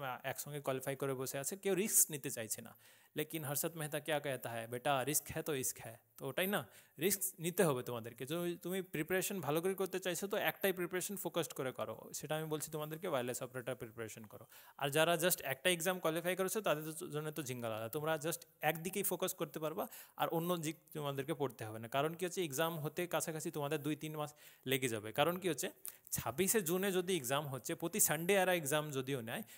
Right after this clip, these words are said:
তাহলে আগে কনস্টেবল হবে, তারপরে তোমাদের সুপারভাইজার আছে, তারপরে তোমাদের এসআই আছে, তারপরে ওয়্যারলেসটা হবে, ঠিক আছে? তো কাছাকাছি চারটে সানডে লাগবে,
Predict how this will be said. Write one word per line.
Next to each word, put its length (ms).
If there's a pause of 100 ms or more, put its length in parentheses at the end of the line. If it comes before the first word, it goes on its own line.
(140)
তাহলে 240 (220)
আগে 220
কনস্টেবল 540
হবে, 300 (260)
তারপরে 280
তোমাদের 260
সুপারভাইজার 580
আছে, 340 (260)
তারপরে 280
তোমাদের 360 (140)
এসআই 340
আছে, 280
তারপরে 300
ওয়্যারলেসটা 520
হবে, 200 (160)
ঠিক 120
আছে? 160 (240)
তো 100
কাছাকাছি 460
চারটে 340
সানডে 260
লাগবে, 380